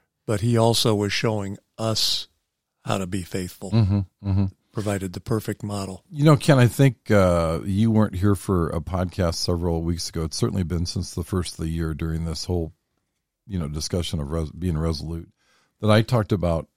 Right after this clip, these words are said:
Speaker 2: when you go to a foreign country, you have to work inside that currency of that country in order to transact. The currency that God had to work within was that which would be the same as us. This notion of coming in the likeness and the,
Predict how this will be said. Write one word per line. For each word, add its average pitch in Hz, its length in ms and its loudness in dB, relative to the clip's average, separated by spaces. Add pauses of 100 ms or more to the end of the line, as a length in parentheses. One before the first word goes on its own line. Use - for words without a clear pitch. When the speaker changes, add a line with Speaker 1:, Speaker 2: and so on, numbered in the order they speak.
(100)
Speaker 2:
when 101 220 2
you 113 100 6
go 117 120 6
to 104 140 4
a 90 80 2
foreign 92 320 2
country, 92 380 0
you 85 160 0
have 85 140 -2
to 80 140 -14 (560)
work 101 340 2
inside 87 500 0
that 82 200 -4 (140)
currency 87 540 -2
of 71 80 -4
that 73 180 -6
country 80 480 -10
in 92 140 -4
order 87 240 0
to 76 60 -10
transact. 78 600 -6 (840)
The 101 80 -2
currency 107 560 6
that 87 260 -2
God 90 300 0
had 90 180 2
to 85 60 -4
work 80 260 -4
within 78 360 -6
was 78 200 -4
that 80 340 -4
which 85 240 -12
would 73 140 -4
be 82 140 -6
the 78 100 -6
same 80 260 -4
as 73 140 -8
us. 82 340 -6
This 95 480 -4
notion 107 400 4
of 87 140 0
coming 107 320 4
in 90 80 0
the 80 80 -2
likeness 87 640 -4
and 73 200 -4
the, 71 200 -8